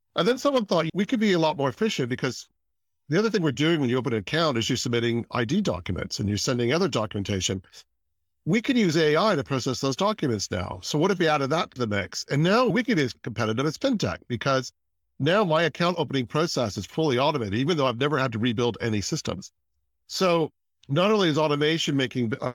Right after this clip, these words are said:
a business more competitive by taking the sort of manual work and therefore the speed to value for customers out, but the sophistication with which it can do it is much greater now.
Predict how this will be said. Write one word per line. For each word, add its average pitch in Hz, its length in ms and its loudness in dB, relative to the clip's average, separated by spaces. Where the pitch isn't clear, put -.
a 117 60 -2
business 117 340 -4
more 113 160 -2
competitive 113 580 -2
by 107 160 -2
taking 117 640 -2
the 107 120 -4
sort 110 180 -2
of 98 80 -2
manual 120 400 2
work 117 300 0
and 98 100 -2
therefore 117 300 0
the 104 80 -4
speed 127 380 -2
to 107 80 -4
value 113 340 0
for 110 100 -4
customers 110 480 -2
out, 98 240 -2
but 135 80 -4
the 147 80 0
sophistication 185 960 -2
with 110 160 -2
which 110 180 -2
it 101 80 -4
can 107 140 -4
do 104 160 0
it 92 120 0
is 95 140 -4
much 107 240 -4
greater 101 300 0
now. 98 300 -4